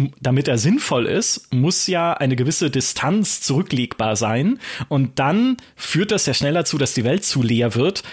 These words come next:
weil man ja dann sehr viel leeres Terrain durchfährt.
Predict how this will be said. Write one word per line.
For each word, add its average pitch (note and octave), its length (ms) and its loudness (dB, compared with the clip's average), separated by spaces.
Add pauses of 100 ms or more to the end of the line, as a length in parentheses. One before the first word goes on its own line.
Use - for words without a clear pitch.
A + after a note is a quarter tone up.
(160)
weil A#2+ 200 2
man C#3+ 200 2
ja C#3+ 140 0
dann D3+ 360 0
sehr B2 220 0
viel D3 260 0
leeres B2+ 420 2
Terrain D#3+ 360 0
durchfährt. A#2 680 -2